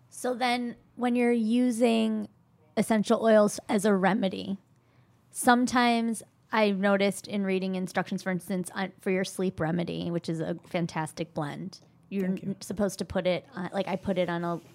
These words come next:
Speaker 1: tissue, part of the
Speaker 2: Yes.
Speaker 1: instructions, and sniff it. So that's not something you're supposed to put on your skin?
Speaker 2: Actually, you wanna do both. But the, but in the hierarchy, the inhalation is the key,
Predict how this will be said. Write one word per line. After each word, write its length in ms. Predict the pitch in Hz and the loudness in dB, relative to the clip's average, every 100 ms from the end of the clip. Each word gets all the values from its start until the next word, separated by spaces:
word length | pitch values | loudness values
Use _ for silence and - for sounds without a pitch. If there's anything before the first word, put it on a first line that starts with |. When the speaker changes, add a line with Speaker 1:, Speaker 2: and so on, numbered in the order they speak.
| _ - | _ -10
Speaker 1:
tissue, 520 | - 185 - 226 269 285 _ _ _ - _ _ _ _ | -6 -4 0 0 0 -6 _ _ _ -20 _ _ _ _
part 140 | 190 | 2
of 40 | 185 | 2
the 40 | |
Speaker 2:
Yes. 60 | 165 | 2
Speaker 1:
instructions, 640 | 185 180 175 - 220 226 - | 0 -2 -2 -2 -4 -4 -6
and 160 | 196 190 | -6 -6
sniff 280 | - 180 - | -6 -6 -6
it. 140 | - | -8
So 80 | - | -4
that's 200 | 175 180 | -2 0
not 240 | 185 175 | -2 -2
something 300 | 196 185 185 | -4 -4 -4
you're 100 | 180 | -4
supposed 240 | 175 175 - | -6 -10 -10
to 80 | 170 | -12
put 280 | - 180 175 | -6 -4 -4
on 140 | 180 | -4
your 120 | 165 | -6
skin? 840 | - - - - 175 170 202 311 - - _ | -8 -14 -18 -8 -4 -2 -2 -4 -6 -18 _
Speaker 2:
Actually, 280 | - 185 170 | 2 2 2
you 60 | 151 | -2
wanna 160 | 147 | -2
do 140 | 127 131 | -2 -2
both. 280 | 104 - - - - - _ | -4 -8 -12 -20 -20 -20 _
But 160 | 170 170 | 2 2
the, 120 | 156 - - | -6 -12 -2
but 180 | 151 - | -2 -2
in 100 | 170 | -4
the 80 | 165 | 2
hierarchy, 600 | 185 202 180 143 143 139 | 4 6 4 2 0 -6
the 100 | 143 | -4
inhalation 600 | - 185 170 151 - 143 | -4 0 2 0 -2 -6
is 240 | - 135 | -4 -4
the 100 | - | -6
key, 300 | - 135 - | -6 -4 -4